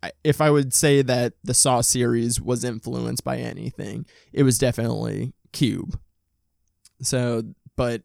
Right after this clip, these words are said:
it's still not very directly correlated. But, um, but it's such a, it's, it's, it's a cool-ass movie. I love, like, group horror movies with, like, an interesting ensemble where you get to know different characters.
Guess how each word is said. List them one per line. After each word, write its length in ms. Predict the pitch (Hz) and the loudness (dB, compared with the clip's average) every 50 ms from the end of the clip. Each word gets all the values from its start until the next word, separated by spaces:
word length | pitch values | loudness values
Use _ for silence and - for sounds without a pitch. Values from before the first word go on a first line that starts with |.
| _ - | _ -8
it's 220 | 127 127 - - | -6 -2 0 0
still 260 | - - 156 135 131 | 2 4 4 4 2
not 680 | 123 123 123 123 120 120 120 113 - - - - - - _ _ _ - | 2 0 -2 -2 -4 -4 -6 -8 -8 -8 -8 -8 -8 -12 _ _ _ -20
very 400 | 131 120 - 131 120 117 120 123 | -12 -6 -4 -2 -2 -2 -2 -4
directly 560 | 117 107 98 113 123 127 117 - - 151 143 | -4 -6 -6 -6 -6 -6 -6 -6 -4 -6 -6
correlated. 680 | - - 151 147 147 143 147 147 147 147 147 147 143 - _ _ _ _ _ _ _ _ _ _ _ - - - - | -4 -4 -4 -2 0 0 0 0 0 0 0 -2 -2 -6 _ _ _ _ _ _ _ _ _ _ _ -18 -18 -16 -14
But, 340 | 127 127 135 156 151 147 143 | -8 -4 -2 0 0 0 0
um, 500 | 151 151 147 139 135 131 131 131 131 143 - _ _ - | 0 0 0 0 -2 -2 -4 -4 -6 -10 -14 _ _ -2
but 160 | 165 165 - | -2 -2 -2
it's 180 | - 160 - - | -2 -2 0 0
such 160 | 180 185 - | 0 2 2
a, 340 | 190 185 170 165 160 160 156 - | 4 4 4 6 4 4 2 0
it's, 180 | 151 143 135 - | -2 -4 -2 -2
it's, 220 | - 151 151 135 87 - | 0 0 0 0 -2 -4
it's 140 | - 147 - | -4 -4 -2
a 80 | 135 131 | -4 -6
cool-ass 720 | - - - - 196 214 214 202 196 190 175 156 156 - | -6 -8 -6 -2 2 2 4 4 4 2 0 0 0 0
movie. 460 | 156 139 135 127 117 120 120 123 123 - - _ _ - - _ _ _ _ _ | 2 2 2 4 4 2 2 0 0 -2 -6 _ _ -20 -20 _ _ _ _ _
I 80 | - | -2
love, 800 | 131 127 131 135 139 139 143 147 143 143 147 143 143 135 131 131 - _ _ _ | 0 2 2 4 4 6 6 6 6 6 6 4 2 2 -2 -6 -12 _ _ _
like, 480 | - 131 123 120 120 120 117 - - - - 135 131 | -2 0 0 2 2 0 0 -2 -6 -14 -12 -10 -2
group 320 | 110 139 139 135 127 - | 2 4 4 4 4 4
horror 300 | - 143 131 131 127 123 | 4 4 4 4 4 4
movies 520 | 123 123 120 123 117 123 123 123 120 - 117 | 2 2 0 0 2 2 2 2 2 0 0
with, 140 | 117 - | -2 -2
like, 220 | - 104 117 - - | 0 -2 -2 -2 -2
an 100 | 117 123 | -2 -2
interesting 520 | - 123 117 - 120 - - 123 123 120 | -2 -2 -4 -4 -4 -4 -4 -4 -4 -4
ensemble 840 | 123 107 110 120 113 - 135 117 120 120 113 113 120 117 117 113 110 | -4 -4 -4 -4 -4 -4 -2 -2 -2 -2 0 2 2 2 4 4 2
where 120 | 113 117 | 2 0
you 60 | 117 | 0
get 160 | - 113 113 - | -2 -2 -2 -2
to 80 | - | -2
know 340 | 117 120 120 120 117 117 117 | 0 0 2 2 2 2 2
different 440 | 113 107 117 - - 113 139 - - | 0 -2 -4 -4 -4 -4 -4 -4 -2
characters. 720 | - 143 135 127 123 117 - 131 127 123 120 123 123 120 | 0 2 2 2 2 0 0 0 2 2 2 2 0 -2